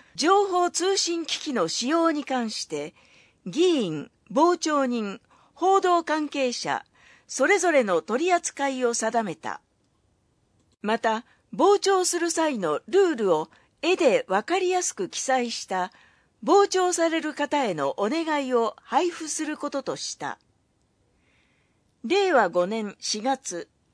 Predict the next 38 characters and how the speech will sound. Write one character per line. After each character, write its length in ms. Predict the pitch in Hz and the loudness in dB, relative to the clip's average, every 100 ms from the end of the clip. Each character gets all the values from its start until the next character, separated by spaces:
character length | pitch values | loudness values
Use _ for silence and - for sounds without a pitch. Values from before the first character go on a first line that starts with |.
| _ _ _ _ - | _ _ _ _ -2
タ 140 | 262 | 0
ブ 80 | 392 | 2
レ 100 | 403 | 0
ッ 40 | |
ト 180 | - 370 | 0 -2
端 440 | 359 339 302 226 | 0 2 0 -2
末 80 | 175 | -6
に 120 | 165 | -6
よ 120 | 151 147 | -4 -4
る 220 | 160 160 _ _ | -4 -8 _ _
ペ 180 | 311 381 | -2 -2
ー 40 | |
パ 220 | 381 359 330 | 0 0 2
ー 60 | |
レ 120 | 302 | -2
ス 140 | 294 - | -4 -6
化 140 | 262 | -4
の 200 | 240 226 | -4 -4
検 320 | - 240 320 | -6 -6 -6
証、 480 | 320 262 240 208 - - | -4 -2 -2 -2 -4 -10
改 260 | - 254 277 | -6 -4 -4
善。 400 | 226 208 175 147 _ _ _ _ _ _ _ _ _ _ _ _ | -4 -6 -6 -10 _ _ _ _ _ _ _ _ _ _ _ _
ウ 120 | - 220 | -2 2
ェ 160 | 294 | 2
ブ 240 | 349 415 392 | 4 0 0
会 320 | 370 370 330 | 0 2 0
議 140 | 214 | -2
の 140 | 165 151 | -2 -2
利 180 | 170 | -2
用 220 | 247 247 220 | 0 0 0
や、 300 | 185 175 - _ _ | -2 -4 -6 _ _
催 340 | - 359 381 359 | -4 0 2 2
事 140 | 240 | 0
の 180 | 190 151 | 2 2
案 220 | 233 339 | 2 2
内 240 | 339 302 226 | 0 -2 -2
等 260 | 240 226 | -2 -2
の 200 | 160 143 | -2 -6